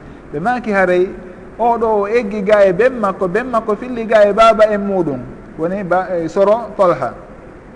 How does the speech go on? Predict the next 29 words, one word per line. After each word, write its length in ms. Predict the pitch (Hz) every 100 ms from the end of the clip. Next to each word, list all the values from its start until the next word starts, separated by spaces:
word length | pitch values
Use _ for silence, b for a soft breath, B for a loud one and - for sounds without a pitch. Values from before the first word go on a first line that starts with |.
| - -
Wiyeteɗo 800 | 190 214 208 185 180 170 160 175
Ka'b 220 | 185 180
ibn 160 | 175 170
Amr 260 | 165 160
on. 200 | 139 131 131 B B B B -
On 160 | 220 220 214
ɗon 180 | 208 202 202 185
o 100 | 175
filli, 640 | 175 208 196 185 180 180 -
o 60 | 156
wi'i, 520 | 170 185 170 165 170 139
"Ra'aytu, 540 | 151 190 240 208 202
mi 140 | 170 185
yi'i 340 | 226 233 214
Rasulallahi 760 | 190 180 214 214 202 190 180 180
sallallahu 580 | 185 170 170 165 156 156
alayhi 300 | 156 156 151
wa 140 | 147
sallam, 420 | 143 165 160 156 151 B B -
yafsilu, 520 | 143 247 - - 202 180
hiɓe 280 | 180 170
senda, 580 | 170 226 226 180 147 127 - - - 143
bayna 340 | 233 240 220
al-madmadati, 840 | 208 190 196 185 185 175 160 156
hakkunde 560 | 139 190 220 - 196 180
wuyɓagol 640 | 165 208 208 180 175 208 185
ngol, 280 | 175 170 175 B B -
wal 180 | 151
istinshaqi, 880 | 196 - - 170 160 180 170 165 165